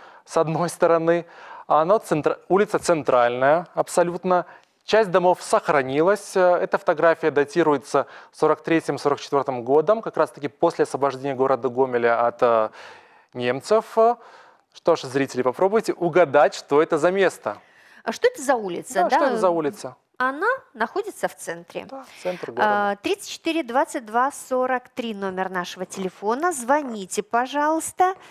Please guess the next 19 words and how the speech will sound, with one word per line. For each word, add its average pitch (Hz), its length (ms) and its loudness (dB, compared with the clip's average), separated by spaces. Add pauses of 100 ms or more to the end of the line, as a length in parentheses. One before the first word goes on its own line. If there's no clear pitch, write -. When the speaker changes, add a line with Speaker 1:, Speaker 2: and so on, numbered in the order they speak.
(280)
Speaker 2:
А, 214 320 0
предлагайте 220 760 0
ваши 190 480 -2
варианты 190 600 -2
ответов. 185 680 -4
Ну, 240 460 -10
а 185 420 0 (100)
тому 196 220 -4
человеку, 294 840 -2 (420)
э, 208 420 2
который 269 380 -4 (140)
первым 202 560 -2
ответит 208 580 -6
правильно 165 760 -2 (120)
на 175 420 -6 (300)
вопрос, 196 460 -4
поставленный 175 840 -4
Юрием 170 600 -8 (240)
Панковым, 233 760 -6